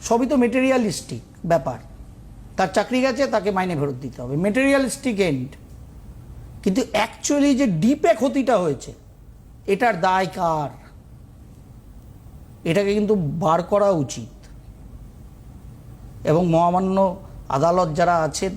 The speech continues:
বিচারপতিরা আছেন, তারা ভালো এক্সপ্লেন করতে পারবেন, বুঝতে পারবেন ঘটনাটা। আমি তো পারবো না, কিন্তু আমার মনে হয় এটা হওয়া উচিত। আমি একটা মানুষকে ধোঁকা দিয়ে তার জীবন নষ্ট করলাম, কিন্তু আমি তাকে যদি বিপথে চালনা করি,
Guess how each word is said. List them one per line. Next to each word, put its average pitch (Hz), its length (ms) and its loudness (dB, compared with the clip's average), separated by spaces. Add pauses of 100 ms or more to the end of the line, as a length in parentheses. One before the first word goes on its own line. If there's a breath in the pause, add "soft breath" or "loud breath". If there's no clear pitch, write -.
(120)
বিচারপতিরা 156 680 -2
আছেন, 160 320 -4
তারা 151 180 2
ভালো 170 380 2
এক্সপ্লেন 180 380 0
করতে 190 280 0
পারবেন, 175 340 2
বুঝতে 156 380 4
পারবেন 185 400 2
ঘটনাটা। 156 520 0 (540 loud breath)
আমি 143 160 4
তো 160 100 2
পারবো 233 320 2
না, 180 120 -2
কিন্তু 208 260 0
আমার 214 160 2
মনে 190 240 0
হয় 202 260 4
এটা 196 180 0
হওয়া 190 240 0
উচিত। 202 280 -6 (2500)
আমি 180 260 2
একটা 214 320 2
মানুষকে 233 520 2
ধোঁকা 196 400 0
দিয়ে 220 200 0
তার 208 320 -2
জীবন 185 380 0
নষ্ট 233 300 0
করলাম, 208 380 2
কিন্তু 185 320 0
আমি 196 220 0
তাকে 196 260 -2
যদি 214 200 2
বিপথে 269 520 4
চালনা 233 340 2
করি, 160 300 -4